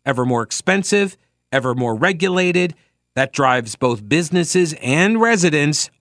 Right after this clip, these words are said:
away. Recently, the net losers, including the green utopia of Oregon, as well as California, blessed by nature, but also now the most heavily regulated state and among the highest taxed,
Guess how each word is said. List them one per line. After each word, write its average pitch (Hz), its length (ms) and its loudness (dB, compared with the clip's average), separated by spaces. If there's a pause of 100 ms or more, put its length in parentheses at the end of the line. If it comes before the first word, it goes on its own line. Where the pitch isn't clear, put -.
(120)
away. 135 680 0 (540)
Recently, 185 680 2 (300)
the 123 100 -2
net 165 320 0
losers, 165 560 0
including 156 580 2
the 131 180 0
green 147 460 0
utopia 143 680 0
of 117 300 -4
Oregon, 139 640 0
as - 100 -10
well 139 80 -2
as 117 100 -6
California, 160 760 -2
blessed 135 320 -2
by 120 160 -2
nature, 123 440 0
but 117 160 -2
also 135 260 0
now 135 240 0
the 127 100 -6
most 113 180 -8
heavily 131 300 -2
regulated 123 540 -2
state 175 340 -2
and 120 80 -4
among 120 220 0
the 113 80 -4
highest 123 380 -6
taxed, 147 380 -4